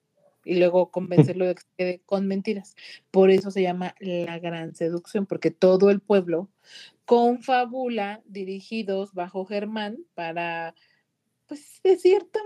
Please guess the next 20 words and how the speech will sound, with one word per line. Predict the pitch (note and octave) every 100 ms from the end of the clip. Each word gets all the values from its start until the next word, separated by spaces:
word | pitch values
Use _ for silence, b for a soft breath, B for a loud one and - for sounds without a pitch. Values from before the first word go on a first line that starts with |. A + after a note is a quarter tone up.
| G#4
manera, | E4 G3+ F#3+ F#3 F#3 F3+ F#3
mm, | F#3+ G3+ F#3+ F#3 F#3+ F#3+ F#3+ F3+ F#3 F#3+
engañar | F#3 F3+ F3+ E3+ D#3+ - _ _ _ _
a | E3+ F3 F3
este | F3 - F#3+
joven | F#3+ G#3
doctor | A#3+ B3 A#3 G#3
que | G#3
es | G3+
interpretado | G#3 G3+ G#3 G3+ - G3+ G3 G3 G3+ F#3 F3+
por | F3 E3 -
Pierre | G3 F3+ G3
Louis | A3+ A#3 G3+ A3 - _ _ b b b b b b _ _
para | F3+ E3+ E3
que | E3 E3
se | - D#3
quede | - E3 D#3
en | D#3
el | D3+ D3+
pueblo. | - -